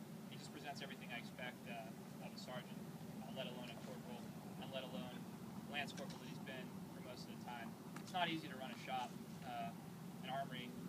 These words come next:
uh, by yourself at that rank with little to no supervision and little to no, uh, professional, uh, mentorship above you. It's not like he had a, a, an armor staff N C O, uh, showing him what to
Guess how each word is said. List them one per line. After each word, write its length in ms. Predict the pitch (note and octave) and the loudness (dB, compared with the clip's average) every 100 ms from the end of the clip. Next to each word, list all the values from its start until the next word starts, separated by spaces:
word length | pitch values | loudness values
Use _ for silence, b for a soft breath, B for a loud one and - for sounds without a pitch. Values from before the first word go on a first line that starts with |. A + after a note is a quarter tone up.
| - - - - - | -2 -2 -2 -4 -2
uh, 240 | B2 A#2 - - - - - - | 0 0 0 -2 -2 -2 -2 6
by 160 | D3+ | 8
yourself 480 | D3 C#3 - C#3 B2 A#2+ - - - - | 8 4 2 4 4 0 -2 -2 -4 2
at 160 | C3 C#3 | 2 4
that 160 | D3 B2 B2+ | 2 2 2
rank 240 | C3 B2 A#2+ - - - - - - | 2 0 -2 -6 -6 -6 -6 -6 -6
with 80 | - - - - - | -4 -4 -4 -4 0
little 160 | F3+ E3+ | 2 2
to 80 | D#3 | 2
no 160 | D3+ | 0
supervision 640 | D3 D#3+ - C3 C3+ - - | 0 -2 -2 -2 -2 -2 -4
and 80 | - | -4
little 240 | - - - | -2 -2 -2
to 80 | - | 0
no, 240 | C3 B2+ B2+ - - - - | 2 2 -2 -6 -8 -8 -6
uh, 160 | - | -6
professional, 720 | - - - - - - - - - - - - - | -4 0 2 2 2 -4 -4 -4 -6 -6 -6 -6 -6
uh, 320 | - - - - - - - | -2 0 0 0 -4 -4 -2
mentorship 560 | D3+ D3+ D3 C#3 - B2 - | 2 2 2 -4 -4 -4 -2
above 240 | C3+ C3+ - | 2 2 2
you. 80 | - - - - - | -6 -6 -6 -6 -6
It's 80 | - | -2
not 160 | D#3 C#3+ | 2 2
like 160 | C3 | 2
he 80 | C3 | 0
had 240 | C3+ C3+ B2+ | 2 2 2
a, 160 | A#2+ A#2 B2 | -2 -4 -2
a, 240 | A#2+ A#2 A#2+ | -2 -2 -4
an 80 | C3 | -2
armor 320 | C3 C3 A#2+ | -2 -2 -4
staff 240 | - C3 B2+ | -2 -2 -2
N 80 | A#2+ | -4
C 240 | - B2 | -4 -2
O, 160 | B2+ A#2+ A#2+ - - - - | 0 0 -2 -6 -6 -6 -4
uh, 80 | A2+ | -2
showing 320 | - - C3+ B2+ | -2 0 0 0
him 80 | |
what 80 | B2 | -4
to 80 | - | -6